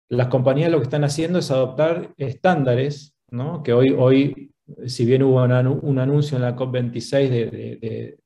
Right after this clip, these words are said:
de un estándar a nivel de reportabilidad, eh, que se va a gestionar, así como hoy tenemos I F R S para lo que es, eh, gestión, eh, e informe de los estados financieros de una compañía,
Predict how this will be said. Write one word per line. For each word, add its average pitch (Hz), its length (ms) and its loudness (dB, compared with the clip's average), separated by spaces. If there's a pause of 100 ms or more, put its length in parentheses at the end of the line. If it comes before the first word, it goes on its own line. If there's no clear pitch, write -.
(320)
de 117 120 2
un 127 100 6
estándar 143 680 4
a 135 80 -2
nivel 127 260 0
de 123 140 2
reportabilidad, 120 1120 -2 (380)
eh, 113 160 -6
que - 140 -10
se 113 160 -4
va 120 80 4
a 127 40 4
gestionar, 127 720 0
así 135 240 -8
como 123 180 2
hoy 127 80 4
tenemos 123 500 0
I 127 120 0
F 127 200 0
R 117 240 0
S 127 260 -2
para 113 280 -4
lo 110 180 -6
que 117 200 0
es, 117 240 -10 (280)
eh, 113 180 -2
gestión, 127 760 2
eh, 110 400 -8
e 123 80 0
informe 131 520 2
de 120 40 4
los 117 200 0
estados 123 340 0
financieros 117 640 0
de 120 80 -4
una 113 160 -6
compañía, 143 760 0